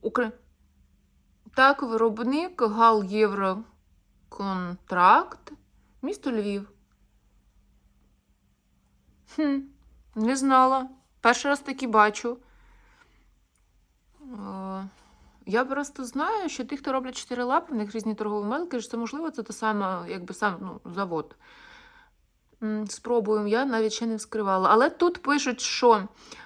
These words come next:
м'ясо, там м'ясопродукти тваринного походження, з яких яловичина п'ятнадцять відсотків, серце не менше п'ятнадцяти відсотків.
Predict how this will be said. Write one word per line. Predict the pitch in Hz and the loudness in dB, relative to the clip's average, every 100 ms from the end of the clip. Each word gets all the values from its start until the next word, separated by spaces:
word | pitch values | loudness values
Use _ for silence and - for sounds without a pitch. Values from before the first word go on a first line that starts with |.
| - - - | -18 -12 -2
м'ясо, | 202 262 226 208 | 6 6 6 2
там | 226 220 214 | 0 2 4
м'ясопродукти | 220 240 240 208 220 220 233 220 202 | 4 2 2 0 0 2 2 0 2
тваринного | 196 220 226 214 202 | 4 4 4 2 0
походження, | 208 - 320 359 254 202 | -6 -2 -2 0 0 2
з | 196 | 4
яких | 214 214 233 220 - - | 6 4 2 -2 -4 -2
яловичина | 196 226 269 214 196 185 180 - 202 180 185 | 4 6 6 4 0 -2 -4 -4 -2 0 -2
п'ятнадцять | 180 180 180 180 202 277 320 - | -2 -2 0 4 4 4 -4 -8
відсотків, | 214 - - 185 - - - - | -12 -8 2 2 0 -10 -14 -10
серце | - 208 214 - 214 | 0 2 2 -2 -4
не | 180 175 | -2 -4
менше | 170 185 - 220 | -4 -4 -4 -4
п'ятнадцяти | 220 220 196 190 170 - 185 185 | 0 0 0 2 0 0 -8 -8
відсотків. | 220 - 180 - | -6 -2 -2 -4